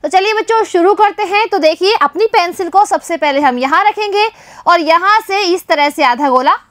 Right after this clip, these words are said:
बनाएंगे। तो देखिए, ये बन रहा है क। तो बच्चों, आधा गोला इधर बन गया है। अब हम बनाएंगे खड़ी लाइन। अब बच्चों, आधा गोला हम इस लाइन के साथ साथ इधर आधा गोला बनाएंगे और इधर बनाएंगे एक आड़ी लाइन। तो ये है क और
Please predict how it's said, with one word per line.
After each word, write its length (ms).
बनाएंगे। 560
तो 60
देखिए, 380
ये 160
बन 180
रहा 160
है 160
क। 140
तो 60
बच्चों, 260
आधा 280
गोला 240
इधर 220
बन 220
गया 180
है। 220
अब 220
हम 240
बनाएंगे 580
खड़ी 280
लाइन। 280
अब 140
बच्चों, 300
आधा 420
गोला 320
हम 320
इस 280
लाइन 340
के 160
साथ 300
साथ 420
इधर 240
आधा 240
गोला 240
बनाएंगे 420
और 200
इधर 320
बनाएंगे 400
एक 260
आड़ी 280
लाइन। 360
तो 100
ये 200
है 220
क 420
और 160